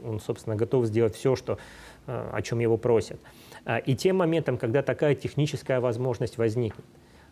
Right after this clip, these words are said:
Может быть, в течение этого времени человек одумается, да, начнёт всё-таки размышлять, либо с кем-то посоветуется, э, что по факту не позволит ему осуществить, э, существенную ошибку,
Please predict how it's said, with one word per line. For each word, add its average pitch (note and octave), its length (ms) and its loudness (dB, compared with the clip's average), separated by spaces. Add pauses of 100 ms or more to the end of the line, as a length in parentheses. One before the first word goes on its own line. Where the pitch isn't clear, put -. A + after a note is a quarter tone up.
Может C3+ 260 4
быть, C#3+ 180 2
в - 60 -18
течение C#3 440 0
этого C3+ 180 0
времени D3 440 0
человек A#2+ 500 0
одумается, B2 720 -2 (340)
да, D#3 160 -4
начнёт B2 400 -4
всё-таки A2+ 320 -6
размышлять, A#2 560 -2
либо A2+ 160 -2
с - 80 -4
кем-то A2+ 280 -4
посоветуется, A#2+ 760 -4 (420)
э, G#2+ 280 -4
что - 180 -2
по B2+ 140 0
факту D#3 360 -2
не A2 80 0
позволит A#2+ 560 0
ему G#2+ 320 -2
осуществить, B2+ 640 -4
э, G#2+ 720 -4
существенную A2 600 -4
ошибку, A2 460 -6